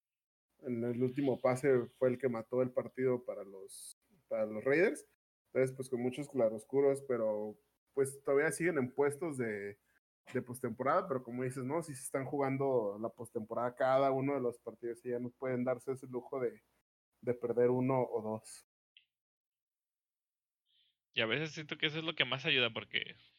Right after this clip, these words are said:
Speaker 2: por un, un decir así, los que van más arriba, eh, Steelers, Kansas, Saints, podrían decir, "Ah, puedo perder ya uno o dos y aflojar", y pues a la hora de entrar a playoff, pues llegan a veces, eh,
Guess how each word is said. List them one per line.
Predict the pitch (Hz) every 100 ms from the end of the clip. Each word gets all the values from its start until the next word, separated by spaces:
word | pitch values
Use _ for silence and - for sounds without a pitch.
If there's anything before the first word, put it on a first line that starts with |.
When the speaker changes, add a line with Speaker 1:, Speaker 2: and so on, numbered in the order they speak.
| -
Speaker 2:
por | 101
un, | 120 123 - _ _
un | - 120
decir | 123 - 117
así, | 110 117
los | 110 110
que | - 110
van | 110 120
más | 135 135
arriba, | 139 147 135 139 135 143 -
eh, | - 104
Steelers, | - 123 117 110 -
Kansas, | 107 110 113 107
Saints, | 120 139 -
podrían | 107 104 117
decir, | 120 123
"Ah, | 127 135 135
puedo | 131 135
perder | - 107 113 117
ya | 131 131 - - - - - _
uno | - 127 131 143 135 117
o | 110 120 135
dos | 135 131 -
y | - 107 113
aflojar", | 113 110 - 123 143 190 233 _ - - - _
y | 123
pues | 120 117
a |
la | 107
hora | 123 139
de | 117 104
entrar | 117 117 123
a |
playoff, | - 120 131 156
pues | - 110
llegan | 110 117 123
a |
veces, | 107 113 120 113 - - 104
eh, | 104 - -